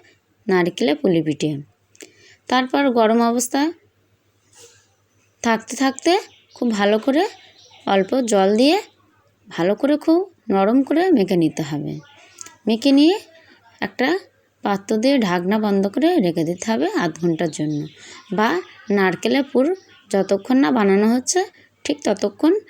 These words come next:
রেস্টে দিলে একদম খুব সুন্দর হবে নারকেলের পুলি পিঠের ময়দা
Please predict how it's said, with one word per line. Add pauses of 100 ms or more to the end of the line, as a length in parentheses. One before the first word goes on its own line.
(220)
রেস্টে
দিলে (680)
একদম (800)
খুব
সুন্দর
হবে (960)
নারকেলের (1500)
পুলি
পিঠের (2250)
ময়দা